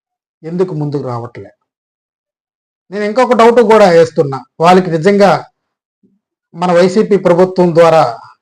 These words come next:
ఇవ్వబడిన నాలుగు చక్రాల వాహనం వచ్చిందో రాలేదో నాకు ఇంకా అర్థం కాలేదు. కాబట్టి ఏదైతేనేమి వికలాంగులపై మీరు దృష్టి పెట్టడానికి ఒక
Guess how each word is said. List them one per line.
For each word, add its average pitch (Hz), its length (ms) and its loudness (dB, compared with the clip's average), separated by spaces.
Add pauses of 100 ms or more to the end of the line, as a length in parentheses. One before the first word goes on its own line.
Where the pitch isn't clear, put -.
(420)
ఇవ్వబడిన 165 440 -4 (1300)
నాలుగు 185 360 -2
చక్రాల 175 340 0 (100)
వాహనం 160 300 0 (300)
వచ్చిందో 175 440 0
రాలేదో 151 340 -2 (680)
నాకు 151 200 -8
ఇంకా 151 180 -4 (220)
అర్థం 143 220 -6 (100)
కాలేదు. 135 340 -6 (840)
కాబట్టి 247 440 4 (440)
ఏదైతేనేమి 254 720 4 (840)
వికలాంగులపై 247 960 4 (120)
మీరు 214 220 4
దృష్టి 214 300 -2
పెట్టడానికి 190 540 2 (100)
ఒక - 100 -2